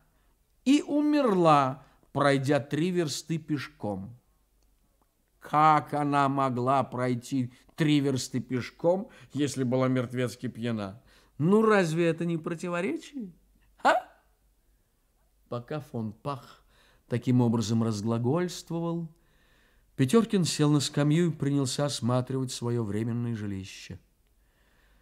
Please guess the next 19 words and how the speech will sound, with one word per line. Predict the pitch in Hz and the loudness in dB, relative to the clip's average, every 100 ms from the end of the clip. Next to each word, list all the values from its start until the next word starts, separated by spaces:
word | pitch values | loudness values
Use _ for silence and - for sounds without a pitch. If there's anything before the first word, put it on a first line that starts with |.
| _ _ - | _ _ -6
Лесной | 123 131 208 202 | -4 0 2 2
огонек | 180 180 196 196 | 4 2 0 -2
поэтичен | - 147 131 170 151 131 | 0 0 0 -4 -4 -4
только | 151 139 139 | -4 -2 -4
издалека, | 113 117 113 107 113 131 127 _ _ _ _ _ _ _ | -2 -2 -4 -4 -6 -6 -8 _ _ _ _ _ _ _
вблизи | 92 92 151 160 240 | -12 0 2 4 4
же | 190 196 | 4 2
он | 190 190 180 170 _ _ _ - | 0 -2 -6 -10 _ _ _ -16
жалкая | 85 98 165 165 156 135 120 | -8 -4 -2 -4 -8 -6 -6
проза. | 104 - 92 95 101 95 95 95 _ _ _ _ _ _ _ _ _ _ _ - | -6 -10 -6 -4 -4 -4 -10 -14 _ _ _ _ _ _ _ _ _ _ _ -12
Здесь | 92 90 117 196 208 - - _ - _ _ | -10 -4 2 2 2 -4 -14 _ -20 _ _
освещал | 110 101 104 107 - - 147 147 | -8 -6 -4 -4 -6 -2 0 0
он | 139 139 127 _ _ _ - | 0 -4 -8 _ _ _ -10
маленькую | 98 127 190 185 165 156 131 | -2 0 0 0 -4 -2 -2
серую | - 123 120 110 | 0 0 0 0
каморку | 107 107 123 185 185 180 | -2 2 2 2 -2 -10
с | - | -8
кривыми | 180 180 180 170 | -4 -2 -2 -4
стенами | - - 151 160 160 156 151 | -8 -4 -2 0 -2 -4 -6